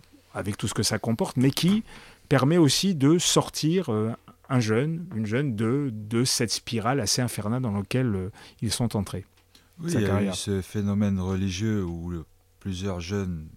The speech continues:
Speaker 2: une fois passés de la délinquance, sont passés à la religion. Mais après, comme dans tout, il y a les extrêmes aussi. Et beaucoup de ces jeunes issus de quartier ont basculé dans l'extrême.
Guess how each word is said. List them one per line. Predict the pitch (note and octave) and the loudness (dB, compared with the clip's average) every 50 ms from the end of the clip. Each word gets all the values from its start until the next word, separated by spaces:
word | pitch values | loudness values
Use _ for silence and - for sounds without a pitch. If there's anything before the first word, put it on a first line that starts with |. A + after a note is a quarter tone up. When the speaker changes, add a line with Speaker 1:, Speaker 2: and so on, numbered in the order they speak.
| - - - _ _ - - - - - - - - | -20 -20 -20 _ _ -20 -20 -20 -20 -20 -20 -18 -14
Speaker 2:
une | F2+ F2 | -14 -14
fois | - - G#2 G2+ G2+ F#2+ F2+ - | -12 -8 -8 -6 -6 -6 -8 -10
passés | - F#2+ F2 - - G2 F2+ | -10 -10 -10 -8 -8 -6 -6
de | F2 | -2
la | F#2 F2+ | -2 -2
délinquance, | F2 F2+ F#2+ F#2+ F#2+ - - G#2 F#2+ - | 0 0 -2 -2 -4 -4 -4 -6 -6 -6
sont | - - F2 | -6 -10 -10
passés | D2+ - F2+ E2 - - G2 F#2 F2 E2+ | -10 -10 -10 -10 -8 -8 -6 -6 -6 -6
à | D#2+ D#2 | -6 -8
la | D#2+ D#2+ | -8 -8
religion. | D#2+ E2 E2 E2 F2+ F#2+ G#2+ C3 D3+ D#3 D#3 _ _ _ _ - - - _ _ - _ _ - _ - - - _ _ - - _ - - | -6 -6 -4 -4 -4 -2 -2 -2 -2 -4 -6 _ _ _ _ -20 -20 -20 _ _ -20 _ _ -20 _ -20 -20 -20 _ _ -20 -20 _ -20 -16
Mais | D#2+ | -14
après, | D#2+ E2+ - - - A2+ A2 G2+ - - | -14 -14 -12 -8 -6 -4 -4 -4 -6 -6
comme | - G2 F#2 F2+ F2 E2+ D#2+ - _ _ _ - - | -8 -6 -4 -4 -4 -6 -8 -10 _ _ _ -18 -10
dans | - E2+ F2 | -8 -6 -6
tout, | E2+ - - C#3+ C#3+ B2 - - _ - - - | -6 -4 -4 -4 -4 -4 -6 -12 _ -20 -20 -14
il | - E2+ | -12 -10
y | |
a | D#2+ | -10
les | D#2 E2+ F2+ E2+ E2 F#2+ | -8 -6 -6 -6 -6 -6
extrêmes | F#2+ - - - - C3 B2 A#2 | -6 -6 -6 -2 0 2 2 2
aussi. | G#2+ F#2 - - F2+ D#2+ - - - - - - _ _ _ - - _ - - - - - - - | 2 0 0 -4 -6 -8 -10 -14 -20 -20 -20 -20 _ _ _ -20 -20 _ -20 -20 -20 -20 -20 -20 -16
Et | E2 E2 | -14 -14
beaucoup | D#2 E2 F#2 G2+ - - - A2+ A2+ | -12 -10 -10 -12 -10 -8 -4 -4 -2
de | - | 0
ces | - - G#2 F#2+ | 2 2 2 2
jeunes | E2+ F2+ G#2 G#2 G2 F#2 | 0 0 -2 0 -2 -2
issus | F2 - - G2 F2 | -4 -6 -8 -10 -10
de | - | -10
quartier | - - F#2+ - - - B2 B2+ C3 A2 - - | -8 -10 -10 -10 -8 -6 -4 -4 -4 -4 -6 -8
ont | E2+ E2+ | -12 -8
basculé | E2 F#2+ F#2 - - - G#2+ A2 G#2+ | -8 -8 -8 -8 -6 -4 -2 -2 -2
dans | F#2+ G2 F#2 | -2 -2 -4
l'extrême. | F#2 F2 - - - - F#2+ F2 D#2 | -4 -6 -8 -10 -12 -8 -8 -8 -10